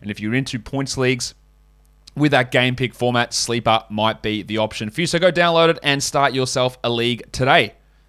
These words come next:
This might be familiar to you. You've got one device to watch live sports. You've got another device where you watch your favourite shows. You watch your highlights on your phone, and then you go get your neighbours, friends, cousins, mothers, ex-husbands, sons, daughters,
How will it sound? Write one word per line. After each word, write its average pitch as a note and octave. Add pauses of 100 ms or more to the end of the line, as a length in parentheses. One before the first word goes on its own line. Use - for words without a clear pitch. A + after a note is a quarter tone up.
(260)
This D3+
might C#3
be A#2+
familiar A2+
to -
you. G#2+
You've G#2
got G#2+
one C3
device A#2+
to -
watch A#2
live A2
sports. - (240)
You've G#2
got A#2+
another B2
device C3 (220)
where A#2
you A#2
watch A2+
your A2
favourite G#2
shows. F2+
You G#2+
watch G#2+
your G2+
highlights C3
on C3
your A#2+
phone, B2
and A#2+
then A#2+
you B2
go C3
get B2+
your A#2
neighbours, B2
friends, A#2+
cousins, A#2
mothers, A2
ex-husbands, A2+
sons, A2+
daughters, A2